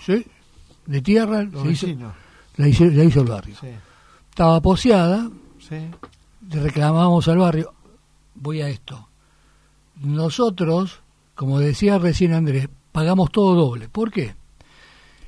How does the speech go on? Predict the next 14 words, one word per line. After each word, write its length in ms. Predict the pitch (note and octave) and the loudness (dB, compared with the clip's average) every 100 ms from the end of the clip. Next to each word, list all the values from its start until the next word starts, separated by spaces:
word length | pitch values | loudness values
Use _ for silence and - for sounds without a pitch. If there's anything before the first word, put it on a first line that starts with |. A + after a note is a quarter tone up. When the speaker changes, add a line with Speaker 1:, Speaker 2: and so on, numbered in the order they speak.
| - - | -20 -4
Speaker 1:
La 260 | D3 D#3 E3+ | 0 2 2
basura 640 | E3+ - C4 F3 D3+ F#3 | 2 2 2 2 2 -2
la 300 | G#3 D3+ C#3+ | -6 -4 -2
retira 640 | C#3 C#3 F#3 F#3 G3 G#3 _ _ - _ _ | 0 2 4 6 4 0 _ _ -20 _ _
personal 480 | D3 - C#3 E3 E3 | -2 2 2 2 2
del 160 | E3+ | 2
barrio 240 | E3 E3 F#3+ | 2 2 2
para 180 | D3+ C3+ | 2 2
que 80 | C3+ | 2
no 140 | C#3 | 2
entre, 560 | D#3+ D#3 E3 F3 E3+ C#3+ | 2 2 2 2 2 -4
eh, 60 | |
personal 400 | C#3 C3+ B2+ C#3 | 0 2 4 4
extraño. 560 | C3+ - A2+ F2 - | 2 -2 -6 -8 -14